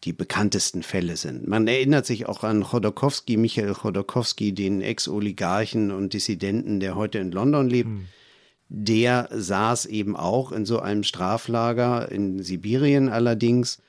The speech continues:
Speaker 1: Nawalny sitzt jetzt halt in der Nähe von Moskau, äh, gute hundert Kilometer entfernt von Moskau. Aber es sind natürlich auch sehr, sehr viele Straftäter, gewöhnliche Straftäter. Das ist die große Masse der Menschen.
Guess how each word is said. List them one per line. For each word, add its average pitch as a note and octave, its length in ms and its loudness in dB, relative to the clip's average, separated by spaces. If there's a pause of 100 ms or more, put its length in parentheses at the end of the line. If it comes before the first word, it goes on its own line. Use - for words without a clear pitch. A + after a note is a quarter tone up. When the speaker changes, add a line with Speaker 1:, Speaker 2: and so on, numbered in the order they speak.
(760)
Speaker 1:
Nawalny B2 460 6
sitzt C3 400 0
jetzt A2 320 0
halt G2+ 220 2
in G2 140 -4
der F#2+ 120 2
Nähe B2 480 4 (140)
von G#2 260 -2
Moskau, G#2 680 0
äh, F#2+ 720 -6
gute G#2 400 -4
hundert A#2 320 2
Kilometer G2 560 -2
entfernt F#2+ 540 -2
von G2 200 -2
Moskau. G#2+ 540 -2 (640)
Aber D3 500 2 (100)
es - 540 -2
sind A2+ 420 0
natürlich B2 460 0
auch G2+ 180 -2
sehr, A2 300 2
sehr A2 180 4
viele G2 440 0
Straftäter, G#2+ 720 -2
gewöhnliche A#2+ 500 4
Straftäter. F2+ 640 -2
Das F#2+ 180 0
ist - 140 -4
die G#2 60 -4
große G#2 360 2
Masse G#2 380 2
der F2+ 160 -4
Menschen. F2 520 -2